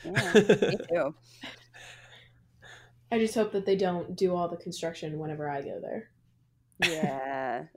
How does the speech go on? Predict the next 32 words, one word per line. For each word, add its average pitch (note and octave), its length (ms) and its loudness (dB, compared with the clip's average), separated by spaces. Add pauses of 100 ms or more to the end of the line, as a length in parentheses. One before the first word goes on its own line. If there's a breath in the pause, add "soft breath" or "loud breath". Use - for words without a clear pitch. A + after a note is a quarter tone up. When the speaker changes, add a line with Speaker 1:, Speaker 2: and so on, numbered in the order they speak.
(140)
Speaker 1:
Uh, A3+ 80 4
they'll A#3+ 180 2
probably, F#3 720 2
I D3+ 80 -4
know, E3 140 2
I'm D3+ 160 2
thinking, D3+ 300 -2
will D3+ 100 2
they D3+ 100 2
have, D#3 240 0
like, D3 160 -2
a D#3 40 -4
bunch D3 280 -4
of D3 200 -4 (120)
the E3 100 2
walls D3 460 2
up C#3 180 0
like C#3+ 180 0
Epcot, E3+ 520 -2
or D3+ 160 -2
is C#3 100 -4
it C3+ 100 -4
just - 160 -6
gonna G2+ 240 4
Speaker 2:
Oof. C#3+ 60 -10
Speaker 1:
be C3+ 460 -2
an D3 120 -4
overnight C#3 560 0
thing B2+ 220 -6
so - 140 -6
people - 340 -6
don't D3+ 340 -10